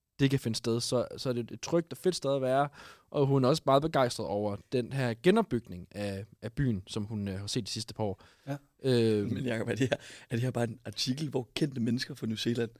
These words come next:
Speaker 3: siger, hvor fed Christchurch er?
Speaker 1: Ja, ja. Og den fortsætter virkelig langt, og der er masser af spændende.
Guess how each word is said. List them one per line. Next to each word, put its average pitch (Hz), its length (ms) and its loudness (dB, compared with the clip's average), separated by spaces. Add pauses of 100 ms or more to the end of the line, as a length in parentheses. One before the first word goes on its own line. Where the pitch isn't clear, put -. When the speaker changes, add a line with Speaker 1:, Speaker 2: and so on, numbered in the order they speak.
(420)
Speaker 3:
siger, 123 220 2
hvor 120 100 2
fed - 360 -4 (120)
Christchurch - 460 -2
er? 120 60 -6 (120)
Speaker 1:
Ja, 180 60 4
ja. 320 200 8 (260)
Og - 60 -6
den 135 120 4
fortsætter 117 460 8 (140)
virkelig 196 260 8
langt, 131 280 6
og 107 60 -6
der 107 60 0
er 107 40 0
masser 180 320 8
af 143 40 6
spændende. 160 440 6